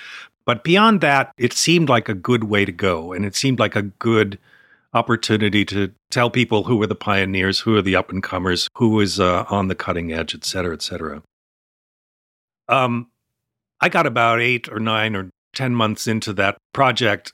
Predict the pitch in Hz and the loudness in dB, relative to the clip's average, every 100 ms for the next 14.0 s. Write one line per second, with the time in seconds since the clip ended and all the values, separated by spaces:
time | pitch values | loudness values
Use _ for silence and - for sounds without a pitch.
0 | _ - 113 110 104 98 98 101 _ _ | _ -10 -2 0 0 0 -2 -6 _ _
1 | _ _ _ - 127 117 107 - 147 107 | _ _ _ -6 -2 0 0 0 -2 -2
2 | 87 - 127 - 95 95 92 98 95 92 | -6 -6 -8 -8 -6 -2 -2 -2 -6 -6
3 | 101 92 90 90 110 92 82 73 - - | -8 -6 -8 -6 -6 -6 -8 -10 -12 -18
4 | _ _ _ _ _ - 107 104 101 - | _ _ _ _ _ 0 4 4 2 0
5 | 147 147 117 110 110 110 - - - _ | 0 -2 -2 0 2 2 -4 -16 -20 _
6 | _ _ _ _ - 143 131 123 - 196 | _ _ _ _ -2 0 0 0 0 0
7 | 175 131 113 - 226 226 - - - 127 | 2 0 -2 -2 0 2 0 -6 -2 2
8 | 120 104 101 - _ 110 - 175 - - | 4 2 -2 -12 _ -8 -2 -2 -2 -4
9 | 85 76 _ _ - 120 117 143 131 110 | -8 -10 _ _ -4 -2 0 -2 -2 -2
10 | 110 98 85 117 - 98 90 92 98 - | -2 -2 -4 -4 -4 -8 -4 -4 -4 0
11 | 113 117 104 90 87 - 87 82 78 - | 2 2 0 -6 -10 -10 -8 -8 -10 -12
12 | 101 - - - - 117 143 127 117 135 | -16 -16 -18 -20 -6 2 4 4 4 4
13 | 147 120 110 110 - 107 92 90 104 92 | 4 2 2 2 2 0 -4 -6 -4 -6